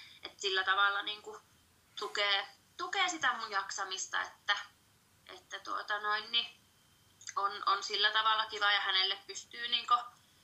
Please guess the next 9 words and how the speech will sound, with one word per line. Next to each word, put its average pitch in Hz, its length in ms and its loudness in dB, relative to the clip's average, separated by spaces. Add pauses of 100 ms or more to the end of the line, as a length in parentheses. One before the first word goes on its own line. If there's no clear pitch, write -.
(200)
puhumaan, 220 580 4 (1040)
puhumaan 311 500 2
sitten, 214 420 -2
että 185 220 -8
kun, 180 320 -10 (180)
kun 180 180 -6
tulee 185 320 0
semmonen, 110 520 -6
niinku, 110 380 -10